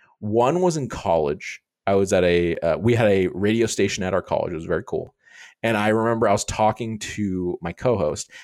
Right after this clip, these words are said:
and I changed his mind in the middle of a show. And I, I remember the look on his face. He, like, blinked with both eyes, right? Like, really big.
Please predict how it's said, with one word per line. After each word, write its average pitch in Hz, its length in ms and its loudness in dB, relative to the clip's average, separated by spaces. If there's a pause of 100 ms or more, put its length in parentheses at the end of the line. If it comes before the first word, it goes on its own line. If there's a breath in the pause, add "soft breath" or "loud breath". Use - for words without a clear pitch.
(120)
and 131 80 0
I 117 80 0
changed 151 460 0
his 117 180 2
mind 95 400 0 (240)
in 156 160 2
the 135 60 2
middle 113 260 4
of 95 80 0
a - 60 -12
show. - 340 -12 (200)
And 123 120 2
I, 113 220 2
I 123 80 4
remember 151 260 4
the 135 80 6
look 131 200 2
on 107 60 0
his 90 140 -6
face. - 380 -2 (200 loud breath)
He, 151 120 2
like, 113 200 2
blinked 123 360 -2
with 117 160 2
both 110 240 4
eyes, 101 320 4
right? 101 160 4
Like, 101 120 -2
really 135 240 0
big. 107 480 -2